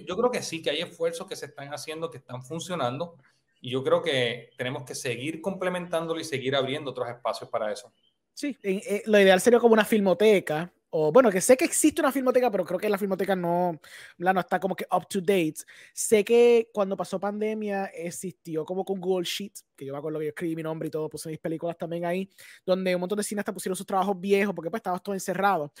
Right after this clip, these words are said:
Speaker 2: Que ese incentivo fue algo lindo cuando hicieron eso, yo dije como que, "Contra, esto es posible".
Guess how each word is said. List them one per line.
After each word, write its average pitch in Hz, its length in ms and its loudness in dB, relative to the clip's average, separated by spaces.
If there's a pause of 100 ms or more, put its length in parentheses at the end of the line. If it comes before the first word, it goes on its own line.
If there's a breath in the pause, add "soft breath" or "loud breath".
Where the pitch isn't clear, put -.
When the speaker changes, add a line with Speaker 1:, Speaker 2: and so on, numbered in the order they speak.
(140 loud breath)
Speaker 2:
Que 214 100 4
ese 262 120 0
incentivo 294 380 2
fue 302 100 4
algo 285 160 6
lindo 262 420 0
cuando 190 220 -6
hicieron 214 300 -4
eso, 247 260 -4
yo 190 80 -2
dije 208 140 2
como 214 120 -2
que, 180 80 -8
"Contra, 233 280 0
esto 240 160 -4
es - 40 -16
posible". 185 500 -6